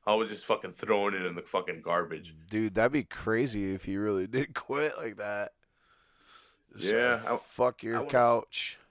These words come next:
Speaker 1: Yeah, it, it's definitely leaving people, uh, questioning what's going on, if it's an actual gimmick or what's, or, like, if it's an actual storyline or what's going on,
Speaker 2: I
Speaker 1: or did he
Speaker 2: mean,
Speaker 1: actually quit?
Speaker 2: dudes have proven that you can have a successful career in the indies.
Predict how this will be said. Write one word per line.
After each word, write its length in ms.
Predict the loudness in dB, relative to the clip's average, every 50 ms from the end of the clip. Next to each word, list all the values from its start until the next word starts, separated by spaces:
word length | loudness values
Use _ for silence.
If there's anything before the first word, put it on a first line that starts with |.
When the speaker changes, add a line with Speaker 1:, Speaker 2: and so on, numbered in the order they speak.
| _ _ _ _ _ _ -4
Speaker 1:
Yeah, 240 | -2 0 0 2
it, 200 | 2 2 0 2 2
it's 180 | 2 0 2 2
definitely 440 | 2 2 4 4 4 2 4 4 4
leaving 200 | 4 2 0 -2
people, 720 | -2 -4 -2 0 4 4 4 6 6 4 4 2 0 -6 _ _ _ _ _ _ _ _ _ _ _ _ _ _ _ _ _ _ _ _ _ 0
uh, 340 | 2 4 4 4 4 4 2
questioning 540 | 2 2 4 4 4 4 2 0 0 2 2
what's 140 | 2 0 2
going 260 | 2 4 4 6 6
on, 180 | 4 4 4 2
if 140 | 2 0
it's 160 | 0 0 2 2
an 100 | 2 4
actual 460 | 4 2 2 -2 0 0 2 0 0
gimmick 440 | 0 0 2 2 4 2 0 2 2
or 120 | 2 2
what's, 300 | 2 0 -2 -6 -12 -4 0
or, 140 | 2 2 4
like, 220 | 4 2 2 0
if 100 | -6 -8
it's 100 | -2 2
an 80 | 4 4
actual 200 | 4 4 0 -4
storyline 460 | -4 0 4 4 6 6 4 4 4
or 60 | 2
what's 180 | 2 0 0 0
going 200 | 0 0 2 0
on, 160 | 0 -2 -4 -8 _ _ _ _ -2
Speaker 2:
I 60 | 0
Speaker 1:
or 40 | 2
did 80 | 2 4 6
he 60 | 6
Speaker 2:
mean, 40 | 4
Speaker 1:
actually 220 | 4 0 -6 -10
quit? 280 | -8 -6 -6 -6 -6 -6 _ _ -18 -16 -16 -14 -6 0
Speaker 2:
dudes 360 | 2 4 4 4 4 4 2
have 220 | 0 0 -2 _ -2
proven 720 | 2 4 4 4 4 2 -2 -6 -8 -12 -14 -14 -16 -18 _ _ _ _ -20 _ _ _ _ _ _ _ _ _ _ _ _ _ -14 -6
that 380 | -2 0 2 2 2 0 -2 _ _ _ _ -6
you 120 | -6 -4
can 160 | -4 -4 -4
have 260 | -2 2 2 2 2
a 60 | 2 -2
successful 560 | -6 -10 -8 -4 -2 -2 -2 -2 -4 -8 -8
career 540 | -8 -8 -6 -4 -2 -2 -2 -2 -2 -2 -4
in 100 | -6 -8
the 160 | -10 -10 -8
indies. 600 | -10 -10 -10 -12 -10 -10 -10 -10 -10 -12 -16